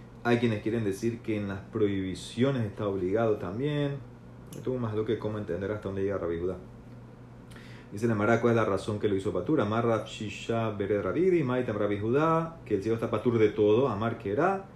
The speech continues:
Vezota Mitzvah, <clears throat> Hahukim, Gamishpatim. Conectó.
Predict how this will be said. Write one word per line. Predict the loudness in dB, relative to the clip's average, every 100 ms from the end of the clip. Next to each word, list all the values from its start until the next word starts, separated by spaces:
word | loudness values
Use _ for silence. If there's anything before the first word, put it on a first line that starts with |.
| -20 -18 -20 -16 -4
Vezota | 0 2 2 2 2
Mitzvah, | -2 -2 0 0 -2 2 4
<clears throat> | 4 2
Hahukim, | -2 0 -2 -2 -2 2
Gamishpatim. | 2 2 0 0 0 -2 -6
Conectó. | -6 -6 4 4 4